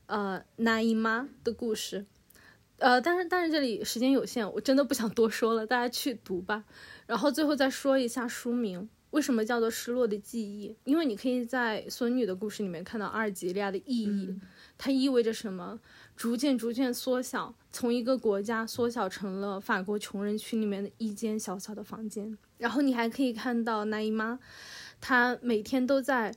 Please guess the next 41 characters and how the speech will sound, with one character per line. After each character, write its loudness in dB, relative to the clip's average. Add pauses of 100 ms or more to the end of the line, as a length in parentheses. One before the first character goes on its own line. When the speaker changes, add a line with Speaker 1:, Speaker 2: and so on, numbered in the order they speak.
(120)
Speaker 1:
网 0
上 2
查 -2
资 -2
料， 2 (680)
试 2
图 4
要 8
搞 2
清 2
楚 -6
自 -4
己 -6
的 -8
父 -8
亲 -2
为 2
什 -4
么 -4
要 -4
离 -8
开 -10
阿 -6
尔 -4
及 -14
利 -6
亚， -6
是 -2
不 0
是 0
因 4
为 4
他 -4
背 0
叛 -4
了 0
自 -6
己 -4
的 -4
祖 -16
国， -10